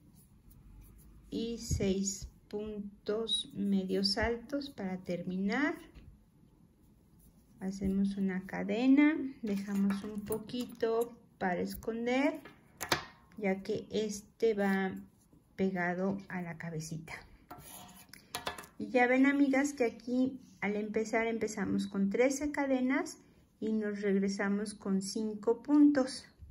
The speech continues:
Entonces el otro cuernito van a ser las mismas trece cadenas, se van a regresar con cuatro puntos y luego en lugar de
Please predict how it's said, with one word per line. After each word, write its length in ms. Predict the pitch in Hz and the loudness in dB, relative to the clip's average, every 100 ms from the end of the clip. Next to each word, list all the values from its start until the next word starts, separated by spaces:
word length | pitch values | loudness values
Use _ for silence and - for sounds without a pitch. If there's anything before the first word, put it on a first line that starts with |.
| - - _ _ | -20 -20 _ _
Entonces 640 | 202 208 - 226 214 240 240 | -6 -4 0 0 4 2 2
el 160 | 214 | 0
otro 300 | 214 214 262 | 0 0 0
cuernito 500 | 269 277 277 262 233 | 2 2 4 4 4
van 180 | 214 185 | 2 2
a 80 | 196 | 0
ser 160 | 196 | 0
las 160 | 202 214 | 0 0
mismas 460 | 220 240 247 262 - | 0 0 0 -2 0
trece 400 | 240 254 262 262 | 2 4 2 0
cadenas, 460 | 269 254 226 240 | 2 2 0 -4
se 140 | 240 202 | -2 0
van 200 | 190 202 | 2 2
a 80 | |
regresar 580 | 208 214 220 214 214 208 | 0 -2 -2 -2 -4 -4
con 220 | - 180 | -4 -4
cuatro 500 | 170 165 170 202 220 | -2 0 0 -2 -4
puntos 600 | 220 269 262 277 294 - - - - _ | 2 4 6 4 -2 -2 -14 -20 -20 _
y 100 | 214 | -4
luego 540 | 214 208 208 214 208 208 | 2 4 4 2 -2 -4
en 220 | - 202 | -4 -2
lugar 460 | 202 202 208 208 202 | 2 2 4 2 2
de 320 | 214 214 214 | 2 2 -2